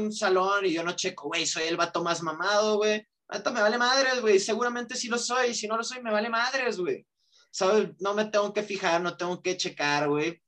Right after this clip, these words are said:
Eh, aunque en el gimnasio, eso sí, güey, es una historia muy diferente, güey. En el gimnasio es la ley de la jungla, güey. Literalmente, el vato más mamado tiene más peso de palabra, güey.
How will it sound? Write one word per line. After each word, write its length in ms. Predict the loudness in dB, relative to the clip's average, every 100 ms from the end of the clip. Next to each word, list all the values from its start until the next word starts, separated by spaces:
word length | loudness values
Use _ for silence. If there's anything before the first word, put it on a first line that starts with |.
| _ _ _ _ _
Eh, 520 | 4 4 6 4 0 0
aunque 380 | 0 2 -2 0
en 120 | 2
el 120 | 2 0
gimnasio, 600 | -2 2 2 4 2 0
eso 160 | 0
sí, 280 | -4 -4 0
güey, 260 | 2 2 0
es 160 | -4 -4
una 140 | -6
historia 260 | -6 -4 -2
muy 140 | 0
diferente, 480 | 0 2 -2 -2 -4
güey. 200 | -6 -6 -12 _ _ _
En 120 | 2
el 100 | 2
gimnasio 440 | 0 0 0 2 4
es 40 |
la 80 | 4
ley 160 | 6
de 80 | 4
la 120 | 2
jungla, 440 | 0 -2 0 2 0
güey. 200 | 0 -6 _ _ _ _ _
Literalmente, 800 | -2 2 2 4 2 2 0 2
el 100 | 4
vato 280 | 4 2 0
más 160 | -2 0
mamado 380 | 0 2 2
tiene 160 | 0 -2
más 240 | -2 -2
peso 300 | -2 -2 0
de 100 | 0
palabra, 540 | 0 2 4 6 6 2
güey. 440 | 2 0 -2 -4